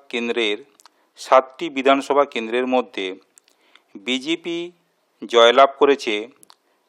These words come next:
চারটি বিধানসভা কেন্দ্র এবং টিএমসি জয়লাভ করেছে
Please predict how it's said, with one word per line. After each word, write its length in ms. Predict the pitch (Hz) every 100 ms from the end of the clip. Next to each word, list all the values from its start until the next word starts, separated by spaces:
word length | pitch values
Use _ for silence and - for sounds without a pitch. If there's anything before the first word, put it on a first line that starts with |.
| _
চারটি 440 | - 131 - - 175 151
বিধানসভা 440 | 147 147 143 143 143
কেন্দ্র 240 | 139 135 143 170 _ _ _ _ -
এবং 280 | 113 127 127 123 131 _ _ _ _ _
টিএমসি 600 | 135 143 170 175 - 147 135 143 _ _ _ _ _ _ _ _ _ -
জয়লাভ 460 | 117 123 123 139 -
করেছে 340 | 131 127 -